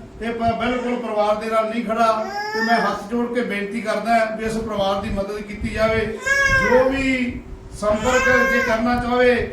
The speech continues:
ਤੇ ਅਸੀਂ ਮੀਡੀਆ, ਵੀਡੀਓ ਦੇ ਰਾਹੀਂ ਉੱਪਰ ਇਹਦਾ ਨੰਬਰ ਵੀ ਦੇ ਦਾਂਗੇ, ਘਰ ਦਾ ਐਡਰੈਸ ਵੀ ਦੇ ਦਾਂਗੇ ਪ੍ਰੋਪਰ,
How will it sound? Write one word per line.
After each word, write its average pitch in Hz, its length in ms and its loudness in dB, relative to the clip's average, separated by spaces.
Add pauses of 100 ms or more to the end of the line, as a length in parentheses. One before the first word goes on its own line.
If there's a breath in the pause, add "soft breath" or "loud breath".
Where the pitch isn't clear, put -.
(220)
ਤੇ 233 100 -2
ਅਸੀਂ 240 160 -2
ਮੀਡੀਆ, 262 420 2 (420)
ਵੀਡੀਓ 262 280 -2
ਦੇ 247 80 0
ਰਾਹੀਂ 247 340 0
ਉੱਪਰ 240 260 -4
ਇਹਦਾ 247 220 -2
ਨੰਬਰ 226 320 -4
ਵੀ 247 80 -4
ਦੇ 233 180 -2
ਦਾਂਗੇ, 233 340 0 (400)
ਘਰ 220 160 0
ਦਾ 214 160 -2
ਐਡਰੈਸ 220 320 -2
ਵੀ 247 80 -2
ਦੇ 233 200 -2
ਦਾਂਗੇ 240 240 -2
ਪ੍ਰੋਪਰ, 233 460 -2